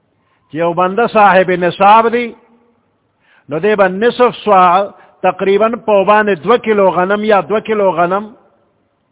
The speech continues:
دا یو بندہ پا سر ورکی۔ دا فصلونو زکاة معلوم دی، چی لسم حصہ یا شلم حصہ دا۔ نو دا دین علاوہ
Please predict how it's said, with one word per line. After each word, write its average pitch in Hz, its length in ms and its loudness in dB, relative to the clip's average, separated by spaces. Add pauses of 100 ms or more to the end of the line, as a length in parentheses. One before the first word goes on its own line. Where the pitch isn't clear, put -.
(880)
دا 135 140 -6
یو 208 200 2
بندہ 202 220 0
پا 196 180 0
سر 185 180 0
ورکی۔ 160 420 -2 (1600)
دا 160 80 -2
فصلونو 233 800 -2 (260)
زکاة 214 520 2
معلوم 208 500 0
دی، 208 240 -2
چی - 440 -10
لسم 180 420 0
حصہ 220 540 -2 (300)
یا 190 240 0
شلم 220 360 -2
حصہ 175 420 -2
دا۔ 123 120 -8 (2750)
نو 156 120 -4
دا 175 100 0 (100)
دین 240 220 -2
علاوہ 180 760 4